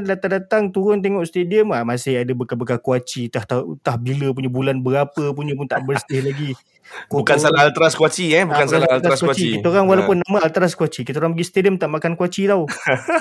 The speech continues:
Speaker 1: Ah, kita orang jenis makan kat luar, tak nak makan benda sepuluh ringgit kat dalam stadium tu.
Speaker 2: <laughs>
Speaker 1: Ah, nak makan sepuluh ringgit, baik aku pergi makan, ah, dekat Bukit Bintang tu apa kan, kebab. Ini sepuluh ringgit makan kebab stadium, ah, apalah kau ni, Raub?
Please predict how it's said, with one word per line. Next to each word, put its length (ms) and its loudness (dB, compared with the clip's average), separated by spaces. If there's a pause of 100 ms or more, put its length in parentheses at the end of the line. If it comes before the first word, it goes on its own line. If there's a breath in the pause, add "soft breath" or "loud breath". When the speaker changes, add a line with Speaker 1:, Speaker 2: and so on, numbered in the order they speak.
(180)
Speaker 1:
Ah, 300 -2
kita 240 -4
orang 180 4 (300)
jenis 320 0
makan 320 -2
kat 80 -2
luar, 320 0
tak 100 -4
nak 160 -4
makan 320 -4
benda 240 -4
sepuluh 300 -2
ringgit 320 -2
kat 160 -2
dalam 180 2
stadium 380 2
tu. 160 2 (280)
Speaker 2:
<laughs> 280 0
Speaker 1:
Ah, 560 -2
nak 160 -4
makan 160 -2
sepuluh 160 0
ringgit, 160 0
baik 240 2
aku 100 -8
pergi 220 -8
makan, 340 -2 (220)
ah, 420 -2
dekat 300 -4
Bukit 160 -8
Bintang 400 -2
tu 80 -2
apa 140 -4
kan, 180 0 (100)
kebab. 340 0 (340)
Ini 260 -4
sepuluh 240 -4
ringgit 240 -4
makan 240 -6 (320)
kebab 320 -2
stadium, 400 -6
ah, 160 -4
apalah 240 -4
kau 80 0
ni, 100 0
Raub? 300 0